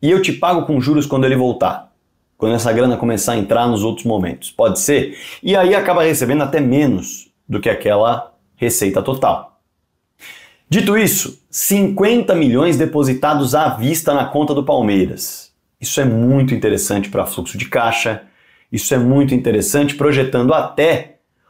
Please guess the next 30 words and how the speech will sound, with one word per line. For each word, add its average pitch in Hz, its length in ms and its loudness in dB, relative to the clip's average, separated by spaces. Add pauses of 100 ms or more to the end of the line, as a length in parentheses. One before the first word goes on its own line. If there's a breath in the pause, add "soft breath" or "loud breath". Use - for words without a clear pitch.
(180 soft breath)
um 131 120 0
fluxo 170 340 0
de 127 100 0
caixa 160 260 0
que 139 80 -4
o 156 40 0
Palmeiras 156 460 2
pode 196 360 0
perder. 147 640 0 (640)
Porque 127 240 -2
é 151 60 4
bom 147 220 2
lembrar, 147 600 0 (560)
o 165 140 2
Palmeiras 143 1040 0 (480)
tem 123 240 2
ainda 165 300 2
na 143 120 2
justiça 123 760 -2 (180 loud breath)
um 135 140 2
problema 135 500 2
com 151 80 0
a 135 60 0
Samsung, 107 800 -2 (420 loud breath)
num 143 180 4
valor 139 380 2
que 143 100 -2
tá 110 520 -4 (300)
dentro 113 500 0
do 90 500 0